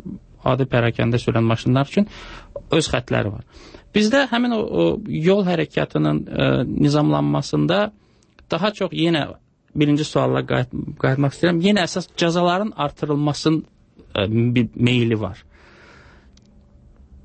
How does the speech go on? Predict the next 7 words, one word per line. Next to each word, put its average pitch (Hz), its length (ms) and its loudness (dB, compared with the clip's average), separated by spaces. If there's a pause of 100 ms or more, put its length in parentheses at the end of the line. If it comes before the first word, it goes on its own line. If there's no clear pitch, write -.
(140)
Bütün 247 300 2
bəşər 175 280 -2
tarixi 139 340 -2
göstərir 143 380 0
ki, - 160 -2
cəzaların 160 640 0
artırılması 139 840 0